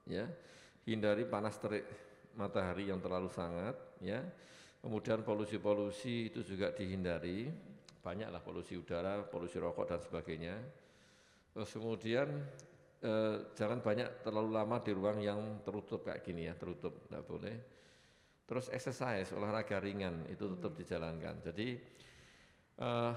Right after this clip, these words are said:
Speaker 1: autoimun
Speaker 2: Hmm.
Speaker 1: itu intinya adalah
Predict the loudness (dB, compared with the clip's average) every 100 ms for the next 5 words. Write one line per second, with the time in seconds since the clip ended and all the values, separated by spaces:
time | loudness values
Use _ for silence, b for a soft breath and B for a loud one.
0 | -4 2 6 6 6 4 4 4 4 4
1 | 2 -4 -4 -4 0 0 -2 -4 2 4
2 | 4 2 -2 -8 -4 -4 -2 -2 0 2
3 | 2 2